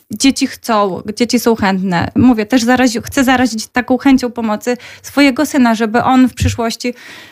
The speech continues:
też był wrażliwy na, e, na potrzeby innych,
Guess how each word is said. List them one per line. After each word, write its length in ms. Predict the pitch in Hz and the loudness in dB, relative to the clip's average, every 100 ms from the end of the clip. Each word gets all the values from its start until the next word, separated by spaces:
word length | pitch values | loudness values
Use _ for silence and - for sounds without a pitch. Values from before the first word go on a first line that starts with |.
| _ _ - | _ _ -2
też 280 | 320 302 | 0 0
był 380 | 226 220 277 262 | -4 0 2 2
wrażliwy 500 | 220 240 233 254 233 | 2 0 2 0 2
na, 500 | 240 233 226 220 - | 2 4 2 0 0
e, 200 | 220 226 | 0 2
na 140 | 233 233 | 2 2
potrzeby 480 | 240 - 254 220 233 | 0 -2 -2 0 0
innych, 380 | 226 226 233 | 2 4 2